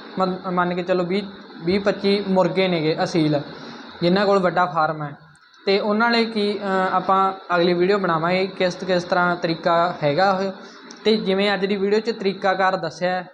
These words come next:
ਤੁਸੀਂ ਇੱਦਾਂ ਹੀ ਕਰਨਾ ਹੈਗਾ, ਠੀਕ ਹੈ, ਬਾਹਰ ਨਹੀਂ ਕਰਨਾ ਇਹ, ਇਹ ਤੋਂ ਕੁਛ।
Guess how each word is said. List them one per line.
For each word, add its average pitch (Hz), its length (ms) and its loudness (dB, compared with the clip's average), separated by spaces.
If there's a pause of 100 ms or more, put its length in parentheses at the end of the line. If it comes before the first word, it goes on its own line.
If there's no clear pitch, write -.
ਤੁਸੀਂ 196 300 -4 (600)
ਇੱਦਾਂ 190 240 2
ਹੀ 214 80 0
ਕਰਨਾ 170 320 2
ਹੈਗਾ, 190 160 0
ਠੀਕ 185 240 -6
ਹੈ, 208 100 2
ਬਾਹਰ 175 300 2
ਨਹੀਂ 175 220 -6
ਕਰਨਾ 185 320 -2
ਇਹ, 180 220 -2
ਇਹ 175 120 -4
ਤੋਂ 202 140 -2
ਕੁਛ। 190 200 0